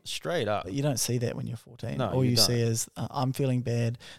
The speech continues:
Speaker 2: The way I feel better about myself is by making myself
Speaker 1: Yeah,
Speaker 2: feel
Speaker 1: yeah.
Speaker 2: stronger and
Speaker 1: I'm gonna
Speaker 2: bigger."
Speaker 1: make, I'm gonna make people laugh. I'll make myself laugh,
Speaker 2: Yeah.
Speaker 1: or, and it's gonna at the expense of someone
Speaker 2: Yeah.
Speaker 1: else. And that
Speaker 2: Yeah.
Speaker 1: sucks, bro. I hate that
Speaker 2: That's
Speaker 1: culture.
Speaker 2: horrible. Yeah.
Speaker 1: Yeah.
Speaker 2: Uh, and so I think if you have,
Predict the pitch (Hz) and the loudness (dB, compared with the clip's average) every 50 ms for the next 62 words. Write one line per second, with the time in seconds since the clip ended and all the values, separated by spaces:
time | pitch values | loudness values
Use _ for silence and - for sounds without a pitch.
0 | - - - 123 120 123 127 123 123 123 120 - 123 123 120 123 117 117 113 120 | -10 -6 -2 2 4 6 8 8 6 6 4 2 -2 0 0 2 2 2 0 0
1 | 127 117 120 - - 117 117 - 120 117 - - 117 117 117 113 117 - 113 117 | -2 0 0 0 0 0 -2 -2 -4 -4 -2 -2 0 0 0 0 0 -2 -2 -2
2 | 110 113 - - - 123 95 95 95 95 95 92 - 127 120 117 120 120 117 113 | -2 0 0 0 0 0 -2 -2 -2 -2 -2 -2 -2 0 0 0 -2 -2 -2 -4
3 | 123 117 113 110 120 127 123 127 143 120 117 104 - - 120 117 113 113 113 101 | -4 -2 0 2 4 4 4 4 4 4 2 0 -2 -6 -6 -4 -2 -2 -2 -4
4 | 80 107 110 107 101 101 101 98 95 92 101 98 95 98 76 76 90 - - 90 | -4 -6 -8 -4 0 0 2 2 0 0 -2 -4 -4 -4 -6 -8 -8 -8 -6 -8
5 | 90 - 95 90 87 82 69 - - 82 90 87 71 92 90 - 98 95 78 85 | -6 -6 -6 -6 -4 -4 -6 -6 -8 -8 -10 -10 -10 -10 -10 -10 -10 -10 -10 -10
6 | - - - - 98 - _ - 90 85 - - - - 92 65 - - - - | -12 -12 -10 -12 -12 -10 _ -12 -10 -6 -4 -4 -4 -6 -8 -12 -12 -14 -12 -12
7 | - 92 92 90 90 92 90 87 - - - - 151 185 - - 143 113 104 87 | -10 -10 -8 -8 -8 -8 -8 -10 -12 -14 -10 -8 -8 -8 -6 -4 -4 -4 -4 -6
8 | - - - - - - 87 - - 120 - - - - - - 147 143 - - | -10 -12 -14 -14 -14 -14 -14 -12 -14 -14 -14 -12 -12 -12 -10 -6 -6 -6 -6 -6
9 | - - - - - - 92 98 - - - - - - _ _ - - 107 80 | -6 -6 -6 -6 -8 -8 -10 -10 -12 -12 -14 -16 -18 -20 _ _ -10 -10 -8 -8
10 | - - - - - - _ - - - - - - _ _ - 151 156 151 147 | -10 -12 -18 -20 -20 -20 _ -18 -14 -14 -14 -14 -16 _ _ 2 6 6 6 6
11 | - - - 156 156 151 - 175 170 160 160 156 - 143 147 - 180 165 - - | 6 2 -2 -2 0 4 6 8 10 10 10 8 8 4 2 2 0 -2 -4 -4
12 | 147 147 - 156 147 147 143 143 143 143 139 - - 143 139 135 127 127 - - | -6 -6 -2 0 2 2 4 4 4 2 2 0 -2 -2 0 0 -2 -2 -6 -8